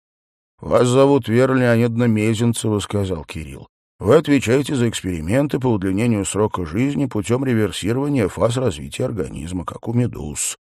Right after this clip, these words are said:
Откуда он знает? Я кивнула. Нужно было не соглашаться, промолчать. Слонимский меня предупреждал не обсуждать суть экспериментов ни с кем, кроме Розенцвейгов.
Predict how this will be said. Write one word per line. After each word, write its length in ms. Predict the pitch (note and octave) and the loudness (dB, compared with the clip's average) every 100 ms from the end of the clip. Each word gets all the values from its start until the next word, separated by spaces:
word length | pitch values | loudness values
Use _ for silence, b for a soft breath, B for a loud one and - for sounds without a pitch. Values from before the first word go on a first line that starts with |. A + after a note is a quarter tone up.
| _ _ _ _ | _ _ _ _
Откуда 420 | - - - - D#2+ | -12 -12 -10 -14 -12
он 120 | D#2+ | -12
знает? 360 | D#2+ F2 A2 - - _ _ _ _ _ _ | -8 -8 -8 -12 -20 _ _ _ _ _ _
Я 140 | - | -12
кивнула. 720 | - A#2 A2+ A#2+ G2+ G2+ A#2 - _ _ _ - | -10 -8 -4 -4 -2 -2 -2 -4 _ _ _ -10
Нужно 340 | F#2 E2+ F#2 | -8 -6 -6
было 180 | F2+ F#2+ | -4 -4
не 140 | F#2+ | -4
соглашаться, 800 | - F#2 F#2+ F#2+ - A#2 - - | -6 -6 -6 -2 -2 -4 -8 -14
промолчать. 840 | D#2+ E2+ F2+ - - C2+ G2 - - _ _ _ - | -8 -6 -8 -8 -4 -2 -2 -6 -18 _ _ _ -8
Слонимский 580 | G2 G2+ G#2 F#2+ - | 2 2 2 -2 -4
меня 200 | G#2 G#2+ | -2 -2
предупреждал 680 | G2+ G2+ G2+ G#2 G2+ F2+ G#2 | 0 -2 -2 -2 -2 2 2
не 120 | A#2 A#2 | 4 2
обсуждать 640 | A2 - A#2 A2+ A2+ F#2 | 0 0 0 4 2 2
суть 280 | - G2 F#2+ | -4 -4 -6
экспериментов 840 | E2+ - F2+ G#2+ A2 F2 D2+ - | -10 -6 -2 0 0 -2 -6 -8
ни 120 | F2 | -8
с 100 | D#2 | -8
кем, 240 | - G#2 F#2+ | -4 -2 -2
кроме 280 | F2 F2 E2+ | -4 -4 -4
Розенцвейгов. 800 | F2+ F2+ G#2 A2 G2 C2+ C#2 | -6 -4 -2 0 -2 -2 -10